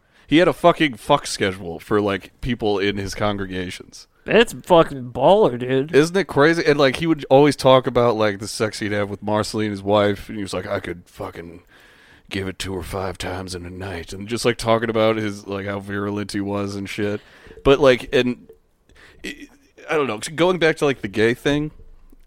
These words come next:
Speaker 1: like, he, he was probably bi at most or whatever. He mainly had sex with women, but apparently he did have sex with some men. But also,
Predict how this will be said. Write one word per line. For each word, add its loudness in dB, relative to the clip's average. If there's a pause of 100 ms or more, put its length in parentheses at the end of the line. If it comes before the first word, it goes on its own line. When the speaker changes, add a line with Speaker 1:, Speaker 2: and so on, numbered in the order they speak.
Speaker 1:
like, 0
he, 0
he 0
was 0
probably 2
bi -8 (100)
at -10
most -12
or -12
whatever. -8
He -4
mainly -2
had -2
sex -6
with -8
women, -4
but -8
apparently -6
he -8
did -10
have -6
sex -6
with -12
some -10
men. -10 (500)
But -2
also, 0